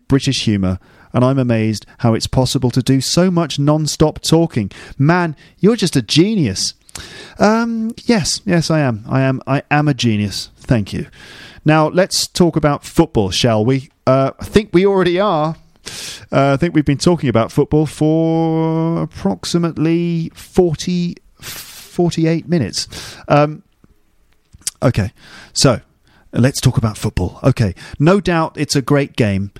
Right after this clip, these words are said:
and of course, I watch the World Cup as much as I can. But here in Estonia, our most popular sport, by a long shot, is basketball. What do you like the most, Luke? Basketball or football? Ha ha, stupid question to ask, I know.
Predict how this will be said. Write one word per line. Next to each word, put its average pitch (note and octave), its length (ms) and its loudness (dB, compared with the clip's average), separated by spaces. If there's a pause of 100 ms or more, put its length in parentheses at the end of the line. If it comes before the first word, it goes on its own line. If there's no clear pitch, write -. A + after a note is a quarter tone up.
(180)
and B2 100 2
of A#2+ 100 0
course, B2+ 440 0 (200)
I C3 320 0 (320)
watch - 280 2
the A#2+ 100 2
World A#2 260 0
Cup B2+ 200 0
as G#2+ 120 -2
much - 180 -2
as A2+ 100 -2
I G#2+ 100 2
can. F#2 300 -2
But - 200 0
here F3 280 0
in D#3 80 -2
Estonia, C3+ 720 0 (320)
our C3 200 2
most C3+ 300 -2
popular G2+ 340 -2
sport, F2+ 520 -4
by A#2 160 0
a G#2 60 -2
long E3+ 280 0
shot, - 380 -4
is C3 140 0
basketball. G#2+ 840 -2 (460)
What A#3+ 100 0
do A3 80 0
you G#3 80 2
like E3 240 2
the D3 100 2
most, C#3 360 0
Luke? A2 340 -2
Basketball D#3 560 0
or A#2 120 2
football? G#2 600 -2 (200)
Ha D3+ 180 4
ha, A#2 360 -2 (200)
stupid - 500 0
question A#2+ 380 -2
to G#2+ 160 0
ask, G2+ 300 -2 (240)
I G2+ 200 -2
know. F#2+ 380 -2